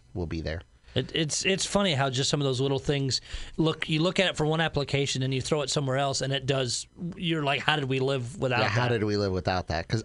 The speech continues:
Speaker 1: I'm excited because we get Schwann's a lot,
Speaker 2: Mm-hmm.
Speaker 1: and our Schwann guy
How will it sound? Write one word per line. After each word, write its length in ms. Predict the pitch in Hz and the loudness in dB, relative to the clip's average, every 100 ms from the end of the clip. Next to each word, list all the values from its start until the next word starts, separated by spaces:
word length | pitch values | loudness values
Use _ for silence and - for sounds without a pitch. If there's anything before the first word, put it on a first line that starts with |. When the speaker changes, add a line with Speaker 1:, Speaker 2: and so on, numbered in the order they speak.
| - | 0
Speaker 1:
I'm 200 | 147 277 | 0 0
excited 520 | - - 98 87 90 | -2 0 0 0 -2
because 360 | 95 - 90 - - - - - - - _ _ _ _ _ | -2 -2 -2 -4 -12 -16 -18 -20 -20 -20 _ _ _ _ _
we 140 | 120 123 | -2 0
get 200 | 113 - - | 0 -2 -2
Schwann's 560 | - 120 117 95 76 | 0 2 2 2 -2
a 60 | 78 | 0
lot, 300 | 73 62 60 | 0 0 -2
Speaker 2:
Mm-hmm. 280 | 151 139 294 - | 0 0 0 0
Speaker 1:
and 200 | 98 90 | 0 2
our 120 | 90 | 0
Schwann 380 | 90 - 98 95 | 0 0 0 2
guy 320 | 85 73 76 | 0 0 -2